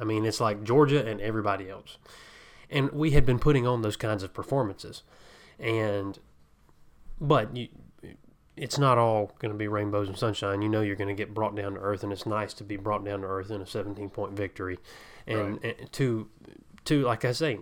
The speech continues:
Speaker 1: not a bad team, but you're talking about waking the team up and getting everybody focused before we get into the meat of S E C play,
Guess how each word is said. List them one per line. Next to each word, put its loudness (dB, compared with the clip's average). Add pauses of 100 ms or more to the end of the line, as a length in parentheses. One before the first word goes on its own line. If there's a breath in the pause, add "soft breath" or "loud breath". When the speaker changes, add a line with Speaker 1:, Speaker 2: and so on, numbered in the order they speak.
Speaker 1:
not 2
a 2
bad -2
team, -2
but -4
you're -8
talking -2
about -2
waking -2
the -6
team -4
up -2
and -6
getting -4
everybody -4
focused -6
before -6
we -4
get -6
into -4
the -2
meat 0
of -2
S -2
E -10
C -6
play, -4